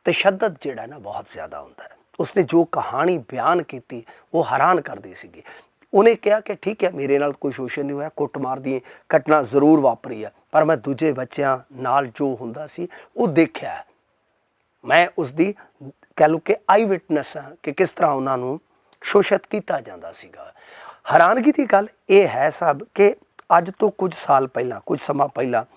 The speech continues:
ਮੈਨੂੰ ਯਾਦ ਆ ਕਿ ਇਹਨਾਂ ਦਾ ਜਿਹੜਾ ਬਾਲ ਘਰ ਬਣਾਇਆ ਹੋਇਆ,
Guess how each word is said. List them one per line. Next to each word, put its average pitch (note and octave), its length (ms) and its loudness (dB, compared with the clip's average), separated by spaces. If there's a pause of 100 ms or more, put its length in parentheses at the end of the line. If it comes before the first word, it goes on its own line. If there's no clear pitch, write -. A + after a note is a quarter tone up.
(200)
ਮੈਨੂੰ E3+ 280 4
ਯਾਦ C3+ 340 -4
ਆ C#3+ 160 0 (360)
ਕਿ G#3+ 200 0
ਇਹਨਾਂ A3 360 4
ਦਾ F3+ 180 4
ਜਿਹੜਾ D#3 240 4 (100)
ਬਾਲ D#3 340 6 (300)
ਘਰ - 160 2
ਬਣਾਇਆ C#3 400 4
ਹੋਇਆ, G2 200 -10